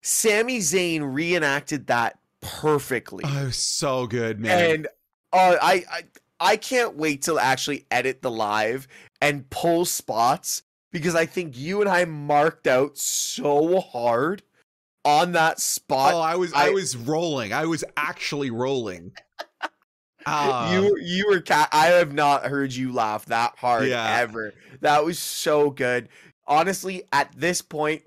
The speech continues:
Speaker 1: thi-, I, I did not think anything was topping the spot marquee of this match.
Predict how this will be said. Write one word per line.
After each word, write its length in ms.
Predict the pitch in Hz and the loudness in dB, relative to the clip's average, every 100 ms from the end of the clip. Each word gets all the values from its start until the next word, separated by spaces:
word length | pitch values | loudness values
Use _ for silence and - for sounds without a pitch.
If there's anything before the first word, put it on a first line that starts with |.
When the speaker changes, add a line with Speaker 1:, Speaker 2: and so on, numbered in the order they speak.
| 113 | -4
Speaker 1:
thi-, 160 | 151 165 | -4 -4
I, 100 | - 120 - | -8 -12 -2
I 220 | 160 220 | 2 2
did 400 | 185 165 247 233 | -2 -8 -8 -6
not 360 | 180 180 180 - - - | 0 0 0 -6 -20 -6
think 440 | 139 160 220 - _ _ _ _ _ _ _ _ _ - | -2 -2 -4 -18 _ _ _ _ _ _ _ _ _ 0
anything 760 | 175 180 185 185 170 - 170 156 | 2 2 0 -4 -8 -6 -6 -4
was 200 | 147 - | -6 -8
topping 800 | - 156 151 151 175 165 151 139 _ _ _ _ _ _ _ _ _ _ - | -4 0 0 -2 -4 -4 -8 -16 _ _ _ _ _ _ _ _ _ _ -16
the 180 | 123 165 | -6 -4
spot 680 | - - - 170 151 165 | -2 -2 -2 0 2 2
marquee 920 | 160 143 143 131 - - 151 170 196 220 _ _ _ _ _ - | 0 0 0 -2 -16 -18 -14 -12 -14 -14 _ _ _ _ _ 2
of 300 | 147 143 113 | 4 2 0
this 240 | 131 131 | -2 -2
match. 540 | 123 98 - - - | -4 -6 -6 -12 -14